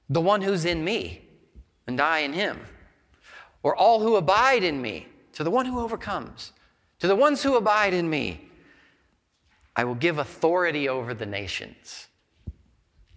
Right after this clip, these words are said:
and the bright morning star."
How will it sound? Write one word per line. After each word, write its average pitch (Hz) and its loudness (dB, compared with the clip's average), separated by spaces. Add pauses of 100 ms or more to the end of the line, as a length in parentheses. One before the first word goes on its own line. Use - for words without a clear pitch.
(800)
and 113 -4
the 107 -4
bright 135 -2
morning 120 -6
star." - -8